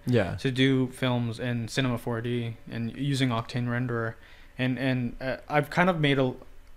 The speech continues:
Speaker 2: I always find myself coming to a point in my life where I'm like, "Ah, I'm not where I wanna be. I wanna be there, or I wanna be left or right," right? It, I'm, I'm never where I wanna be.
Speaker 1: Yeah.
Speaker 2: But in, in the good way, in the good sense that I'm like, "Okay, okay, I gotta continue on this hike.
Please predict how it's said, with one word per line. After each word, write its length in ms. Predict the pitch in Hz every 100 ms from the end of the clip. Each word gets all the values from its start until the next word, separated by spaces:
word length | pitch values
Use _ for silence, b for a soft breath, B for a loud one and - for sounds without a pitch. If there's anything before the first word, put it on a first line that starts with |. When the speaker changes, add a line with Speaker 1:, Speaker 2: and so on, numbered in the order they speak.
| - - -
Speaker 2:
I 100 | 165
always 400 | 180 220 190 -
find 420 | - - 156 151
myself 360 | 147 139 131 120
coming 240 | 131 131
to 60 | 127
a 20 |
point 180 | 120 123
in 60 | 120
my 100 | 113
life 300 | 110 117 -
where 80 | 120
I'm 80 |
like, 200 | 110 107 B B B B B B B - -
"Ah, 220 | 147 -
I'm 120 | 139 156
not 140 | 165
where 120 | 151
I 40 | 131
wanna 200 | 123 117
be. 260 | 120 107 - - b b - - -
I 60 | 135
wanna 160 | 151
be 100 | 147 131
there, 360 | 117 98 101 - - - -
or 60 |
I 20 | 127
wanna 140 | 135
be 60 | 135
left 280 | 117 104
or 80 | 120
right," 260 | 107 92 101
right? 200 | 113 113 -
It, 240 | 156 156
I'm, 180 | 175 165 196
I'm 200 | 185 175
never 280 | 180 185 170
where 140 | 147
I 40 | 131
wanna 200 | 123 107
be. 160 | 107 - -
Speaker 1:
Yeah. 200 | 139 107 -
Speaker 2:
But 220 | 147 147
in, 220 | 175 175 180
in 120 | 175
the 160 | 170 160 -
good 240 | 151 147
way, 160 | 127 113
in 80 | 107
the 80 | 117
good 180 | 123 120
sense 300 | - 117 -
that 140 | 113
I'm 100 | 110
like, 240 | 113 113 135
"Okay, 240 | 131 123 139
okay, 160 | 147 113
I 60 |
gotta 180 | 117 123
continue 500 | 143 131 - 135 123
on 100 | 110
this 140 | 101
hike. 400 | - - - -